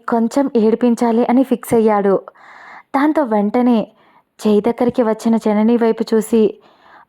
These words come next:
"మిస్ జనని" అంటూ పిలిచి, "మీ పేరు జన్నీ కదా? వీళ్ళు మాట్లాడుకుంటుంటే విన్నాను, మీరు చాలా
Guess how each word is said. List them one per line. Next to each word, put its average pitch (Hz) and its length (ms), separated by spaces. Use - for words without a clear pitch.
"మిస్ 320 380
జనని" 208 460
అంటూ 247 300
పిలిచి, 233 640
"మీ 285 160
పేరు 294 520
జన్నీ 240 280
కదా? 262 420
వీళ్ళు 339 220
మాట్లాడుకుంటుంటే 302 960
విన్నాను, 233 600
మీరు 240 180
చాలా 233 600